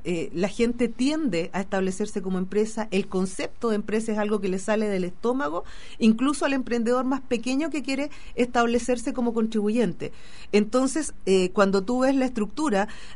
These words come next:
se centra en el concepto de empresa y no se centra en el concepto de familia.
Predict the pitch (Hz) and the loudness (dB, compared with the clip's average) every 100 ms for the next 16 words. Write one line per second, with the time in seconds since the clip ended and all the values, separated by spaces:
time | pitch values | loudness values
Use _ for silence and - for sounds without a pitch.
0 | - - 233 214 - 381 440 - 196 - | -8 -2 2 2 4 0 0 0 -2 0
1 | 185 190 185 208 233 226 202 196 185 180 | 0 0 0 -2 -2 -2 -2 -2 0 -2
2 | 185 208 190 208 226 226 254 285 294 277 | 0 0 2 0 0 -2 0 0 0 -2
3 | 254 233 226 240 247 226 196 233 151 | -2 -2 -2 -2 -2 0 -2 -2 -4